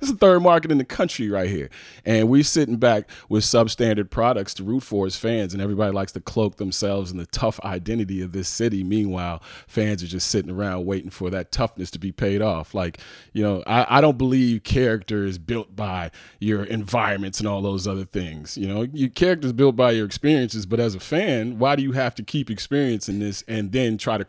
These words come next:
question why it's happening? Like, if the, if the players all suck, then maybe the player pickers are the other issue. If the player pickers aren't getting it right,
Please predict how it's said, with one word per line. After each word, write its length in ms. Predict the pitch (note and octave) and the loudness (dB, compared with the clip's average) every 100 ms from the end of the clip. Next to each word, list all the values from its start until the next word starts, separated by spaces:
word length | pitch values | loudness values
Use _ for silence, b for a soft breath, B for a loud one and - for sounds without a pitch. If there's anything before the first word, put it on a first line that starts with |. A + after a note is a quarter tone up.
| - | -2
question 400 | A2 - G2 F#2 | -2 -2 -6 -4
why 220 | A2 G#2 | -4 -4
it's 140 | F#2 - | -6 -6
happening? 500 | A2+ F#2+ - C2+ _ | -4 -6 -12 -20 _
Like, 240 | A2 G2 G#2+ | -10 -8 -8
if 160 | G#2 | -8
the, 160 | G#2+ G2+ B B B | -6 -8 B B B
if 140 | A#2 - | -6 -4
the 80 | A2+ | -2
players 480 | - F#3 D3+ A#2 - | 4 4 4 -2 -2
all 300 | C3+ C#3+ C3 | 2 4 2
suck, 380 | - G#2+ - | 0 -2 -4
then 340 | G2 A2 G2 G2 | -6 -6 -4 -4
maybe 220 | A#2 A#2+ | -2 -2
the 100 | G#2 | -6
player 300 | - B2 G#2+ | -4 -4 -4
pickers 400 | - - G2+ F2+ | -4 -4 -4 -8
are 80 | F#2+ | -6
the 300 | F#2+ F#2 F2+ | -4 -4 -6
other 240 | G#2+ G2+ G2+ | -6 -2 -2
issue. 340 | F#2 - D2 - B B | -2 -6 -14 -18 B B
If 120 | G2 - | -10 -8
the 80 | G2+ | -2
player 300 | D3+ C#3+ C3 | 4 4 4
pickers 520 | - F#3+ C3 A2+ - B B | 4 2 2 -6 -8 B B
aren't 260 | A#2 A#2 G#2+ | -2 -2 -2
getting 220 | B2+ A#2 | -2 -2
it 60 | A2+ | -2
right, 260 | A#2+ A#2+ | 0 0